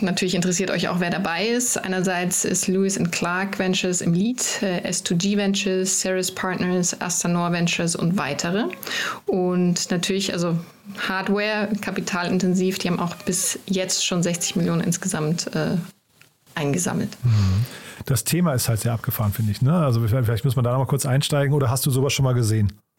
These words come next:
Speaker 1: Also ich habe einige Roboter schon gesehen, ähm, jetzt spezifisch für die Decke von Gewächshäusern noch nicht. Also wir
Speaker 2: Ja.
Speaker 1: haben uns vor anderthalb Jahren mal einen Greifroboter angesehen, der die Haptik von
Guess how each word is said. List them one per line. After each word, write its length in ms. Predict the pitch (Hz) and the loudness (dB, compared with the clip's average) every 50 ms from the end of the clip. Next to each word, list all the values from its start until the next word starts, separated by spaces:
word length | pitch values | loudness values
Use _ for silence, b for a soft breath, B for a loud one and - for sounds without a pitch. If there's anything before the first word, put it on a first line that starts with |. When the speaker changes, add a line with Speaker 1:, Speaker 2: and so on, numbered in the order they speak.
| _ | _
Speaker 1:
Also 120 | - 277 - | -2 0 0
ich 100 | 170 202 | 0 0
habe 280 | 190 196 208 175 - - - - - - - | 0 0 0 -2 -2 -6 -10 -16 -16 -10 -8
einige 340 | 170 175 208 240 254 240 | -4 -2 0 0 0 0
Roboter 420 | 220 180 180 226 294 277 202 196 180 | 0 0 0 0 0 0 0 0 -2
schon 220 | - - 175 160 | 0 0 0 0
gesehen, 460 | 160 156 143 151 151 180 226 311 - - - - - | 2 2 2 0 2 0 0 0 -2 -6 -6 -4 -2
ähm, 580 | 196 175 175 175 175 175 175 175 180 180 175 | 0 0 0 0 0 0 2 2 2 2 2
jetzt 240 | 165 - 180 175 - | 2 0 0 -2 -2
spezifisch 800 | - - - 196 196 190 - - 240 247 - - - 254 240 - | -4 -2 -2 -2 -2 0 0 0 0 0 -2 -2 -2 -2 -2 -2
für 140 | - - 208 | -2 0 0
die 120 | 202 202 | 2 2
Decke 380 | 180 196 220 220 214 - 262 254 | 0 0 -2 -2 -2 -2 -2 -2
von 280 | 254 - 202 208 202 | -2 -2 0 0 0
Gewächshäusern 1000 | 185 185 175 185 196 202 - - - - 208 220 220 226 214 214 214 214 214 214 | 0 0 0 0 0 -2 -2 -4 -2 -2 0 0 0 0 0 0 2 2 2 2
noch 200 | 190 190 - - | 2 2 2 2
nicht. 400 | - 196 185 196 - - - 139 | 2 0 0 0 -2 -2 0 0
Also 140 | 131 123 117 | 2 2 2
wir 60 | 110 | 2
Speaker 2:
Ja. 60 | 107 113 | 2 2
Speaker 1:
haben 80 | 190 | 2
uns 120 | 196 202 196 | 2 2 0
vor 240 | - - 185 180 | 0 0 0 0
anderthalb 400 | - - 190 190 190 196 185 170 | 0 0 -2 -2 0 0 0 0
Jahren 280 | - 170 175 185 190 196 | 0 0 0 0 2 2
mal 240 | 185 175 175 175 - | 2 2 0 -2 -2
einen 440 | - 165 165 160 165 165 160 - - | -2 -2 0 0 2 0 0 -2 -4
Greifroboter 880 | - - - 156 156 170 202 220 - - - 220 208 214 214 214 214 | -6 -4 -4 -2 -2 -2 -2 -2 -4 -4 -2 -2 -2 -2 -2 -2 -2
angesehen, 460 | - 202 208 208 196 202 214 214 208 | 0 0 2 2 2 2 2 2 2
der 160 | 190 180 175 170 | 2 2 2 2
die 320 | 170 185 165 165 160 170 | 2 2 2 2 0 0
Haptik 540 | 175 - - - - - - 170 165 165 - | -2 -2 -4 -4 -6 -6 -4 -4 -4 -4 -4
von 500 | - - 165 165 165 160 160 160 170 | -4 -2 -2 0 0 2 2 2 0